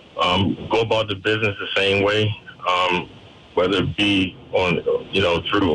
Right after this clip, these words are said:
on the basketball end or off the court, um, or out, out of the season. Just coming in with a solid plan on how we're going to go about business and work.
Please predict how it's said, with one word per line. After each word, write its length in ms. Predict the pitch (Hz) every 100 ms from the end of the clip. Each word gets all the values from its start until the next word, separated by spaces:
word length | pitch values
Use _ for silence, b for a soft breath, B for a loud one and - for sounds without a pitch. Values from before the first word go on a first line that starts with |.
| -
on 60 |
the 80 | 92
basketball 580 | 85 101 104 - 104 101
end 200 | 101 98
or 220 | 92 87 - - -
off 180 | 104 107
the 80 | 98
court, 360 | - 98 90 - - -
um, 320 | 92 87 85 - - 98
or 140 | 92
out, 260 | 90 92 90
out 160 | 101 98
of 20 |
the 80 | -
season. 360 | 110 107 92 - B B B B -
Just 220 | - 101 - - - - - -
coming 300 | - 123 117
in 160 | 110
with 180 | 110 110
a 200 | 98 92 -
solid 340 | 110 113 107 95
plan 460 | 110 117 113 98 - - -
on 400 | 98 98 90 92 -
how 180 | - 110
we're 100 | 101
going 200 | 101 101
to 80 | 98
go 120 | 101
about 280 | 92 92 -
business 320 | 98 95 95
and 140 | 90 85
work. 220 | 101